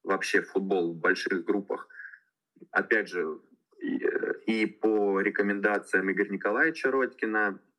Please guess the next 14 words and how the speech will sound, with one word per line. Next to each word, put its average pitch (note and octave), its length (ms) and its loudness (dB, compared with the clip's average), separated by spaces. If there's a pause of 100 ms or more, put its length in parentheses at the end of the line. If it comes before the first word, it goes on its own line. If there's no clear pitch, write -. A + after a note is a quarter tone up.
он G2 180 -2
не A2 120 2
рекомендует G#2 680 0
вот F2+ 160 -4
в F2+ 100 -12
моменты, G2 720 0 (720)
когда F3 400 2 (140)
пацаны G#2 340 2
очень G2 260 2
много G2+ 260 4
нарывкуются C#3 720 0
в - 40 -18
коротких G#2 460 0
расстояниях, F#2+ 640 0